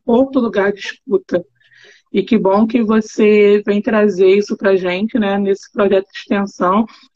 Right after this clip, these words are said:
que eu fiquei pensando essa semana, né, quando a gente pensando, né, sobretudo dia vinte e cinco de julho, o Dia da Mulher Negra Latina e Carimbenha,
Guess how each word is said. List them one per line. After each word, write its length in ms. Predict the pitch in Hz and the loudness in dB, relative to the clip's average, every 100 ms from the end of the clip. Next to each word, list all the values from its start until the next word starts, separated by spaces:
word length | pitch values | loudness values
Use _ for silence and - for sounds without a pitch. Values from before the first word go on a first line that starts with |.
| _ - | _ -2
que 80 | 214 | -2
eu 80 | |
fiquei 220 | 214 254 - | 0 -2 0
pensando 580 | 240 233 - 233 269 | 0 -2 0 2 2
essa 180 | 247 233 | 0 -2
semana, 560 | 220 214 208 220 269 240 | -6 -4 -2 2 2 2
né, 160 | 214 214 | 0 -2
quando 160 | 226 214 | -4 -4
a 20 | |
gente 180 | - - | -6 -12
pensando, 440 | - 202 - 202 196 | -6 -6 -2 -2 -2
né, 160 | 190 | -2
sobretudo 420 | 190 190 208 240 214 | -4 -2 -2 -2 -2
dia 200 | 220 208 | 0 0
vinte 180 | 202 | -2
e 40 | - | -4
cinco 300 | 269 196 202 | -4 -2 -2
de 120 | 180 | -2
julho, 520 | 170 240 311 247 170 - _ _ _ _ _ _ | 2 2 4 2 0 -6 _ _ _ _ _ _
o 80 | - | -2
Dia 120 | 185 | 2
da 100 | 190 | 2
Mulher 320 | 202 190 196 190 | 4 4 2 2
Negra 320 | 180 180 180 | 0 2 2
Latina 380 | 175 - 180 180 | 0 -2 -6 -4
e 20 | |
Carimbenha, 760 | 175 170 170 175 208 240 202 | -4 -4 -2 0 2 2 0